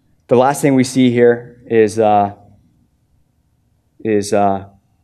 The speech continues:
the great cost that comes with following Jesus. That we see that actually following this Jesus can cost you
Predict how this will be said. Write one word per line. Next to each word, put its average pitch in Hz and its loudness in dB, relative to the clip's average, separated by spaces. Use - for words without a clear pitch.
the 120 -6
great 110 -2
cost 107 -4
that 98 -10
comes 98 -12
with 98 -14
following 92 -10
Jesus. 90 -20
That 104 -10
we 104 -4
see 107 -6
that 101 -4
actually 107 -6
following 104 -4
this 101 -10
Jesus 98 -12
can - -18
cost 98 -10
you 95 -12